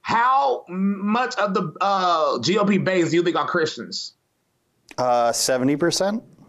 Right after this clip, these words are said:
Speaker 1: Seventy percent probably. Now, let's say, of course, most Christians are not real biblical Christians. Let's be honest. Most of them are just soft anyway. Let, let's, let's get something clear. Let's just say a small number. Let's say fifteen percent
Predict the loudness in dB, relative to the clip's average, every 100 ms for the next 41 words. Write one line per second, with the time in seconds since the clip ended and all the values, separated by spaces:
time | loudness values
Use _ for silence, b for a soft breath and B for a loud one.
0 | _ -4 -2 0 0 0 -2 -2 -2 -2
1 | -2 -2 -4 -8 -14 B B -2 0 2
2 | 0 -4 B B B -2 -2 0 0 0
3 | 0 0 -2 -2 0 0 2 2 0 0
4 | 0 0 0 -2 -2 -4 -6 -14 _ _
5 | _ _ 0 2 2 0 -2 -4 -4 -2
6 | -2 -2 -2 0 0 0 -2 0 0 0
7 | 0 0 0 -2 -4 B B -2 0 0
8 | 0 -2 0 2 2 2 0 0 0 0
9 | 0 0 0 0 0 -2 0 0 0 -4
10 | _ _ _ _ -2 2 0 0 0 2
11 | 2 0 0 -4 -2 0 2 0 -2 -2
12 | 0 0 0 0 0 -2 _ _ _ -2
13 | -2 0 0 2 0 0 -2 0 0 0
14 | -4